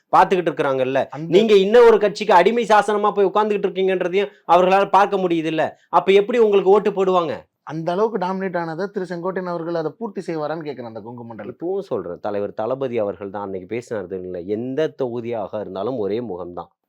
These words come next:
Speaker 2: ம்.
Speaker 1: தலைவர் தளபதி அவர்கள் தான். இங்க வந்து அவருக்கான சேனைகள் ஆயிரக்கணக்கான பேர், லட்சக்கணக்கான பேர் நின்னுகிட்டு இருக்கிறாங்க.
Speaker 2: ம்.
Speaker 1: புரியுதுங்களா?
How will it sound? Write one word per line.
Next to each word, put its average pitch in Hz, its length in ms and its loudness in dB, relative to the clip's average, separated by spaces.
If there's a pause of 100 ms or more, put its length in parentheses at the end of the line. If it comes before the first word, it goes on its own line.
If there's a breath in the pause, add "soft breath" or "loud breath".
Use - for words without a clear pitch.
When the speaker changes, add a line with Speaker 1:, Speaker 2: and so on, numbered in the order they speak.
Speaker 2:
ம். 117 100 -18
Speaker 1:
தலைவர் 107 340 -2
தளபதி 110 420 -2
அவர்கள் 87 340 -8
தான். - 160 -20 (520)
இங்க 120 280 -2
வந்து 151 320 0 (480)
அவருக்கான 117 540 0
சேனைகள் 151 500 -2
ஆயிரக்கணக்கான 117 800 -2
பேர், 107 200 -4
லட்சக்கணக்கான 104 600 -6
பேர் 101 220 -6
நின்னுகிட்டு 104 360 -8
இருக்கிறாங்க. 92 340 -20
Speaker 2:
ம். 120 260 -18 (120)
Speaker 1:
புரியுதுங்களா? 101 440 -2